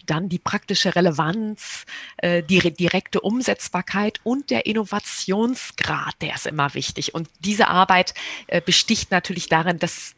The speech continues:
zwei Themen zusammengenommen wurden, also Mergers, Acquisitions, Controlling, und das ist natürlich Innovation pur. Also das ist, ist einfach eine geniale Idee gewesen. Also das ist es immer noch, ne?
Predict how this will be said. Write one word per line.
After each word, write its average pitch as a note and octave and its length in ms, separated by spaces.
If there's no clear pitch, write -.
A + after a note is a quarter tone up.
zwei - 340
Themen A3 380
zusammengenommen F3+ 1040
wurden, D#3+ 320
also D#3+ 240
Mergers, D#3+ 420
Acquisitions, F#3+ 760
Controlling, F#3 680
und D#3+ 260
das - 200
ist - 220
natürlich F#3 460
Innovation E3+ 640
pur. E3 320
Also D3+ 340
das - 240
ist, - 400
ist - 240
einfach F3+ 340
eine F3+ 600
geniale G3 720
Idee F#3 380
gewesen. C#3+ 440
Also - 200
das - 340
ist A#3 180
es A3 120
immer A#3 260
noch, - 340
ne? A#3 240